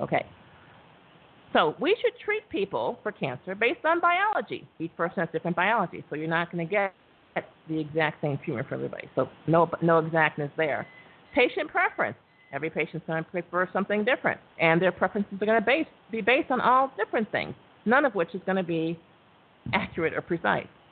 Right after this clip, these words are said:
And the situation, as in situational ethics, definitely not exact. It's certainly not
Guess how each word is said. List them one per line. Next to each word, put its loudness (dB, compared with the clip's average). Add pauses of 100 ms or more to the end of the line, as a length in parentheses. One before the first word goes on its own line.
(480)
And 4
the 0
situation, 0 (460)
as 2
in 2
situational -2
ethics, -8 (600)
definitely 0
not 0 (120)
exact. -4 (220)
It's -8
certainly -2
not 2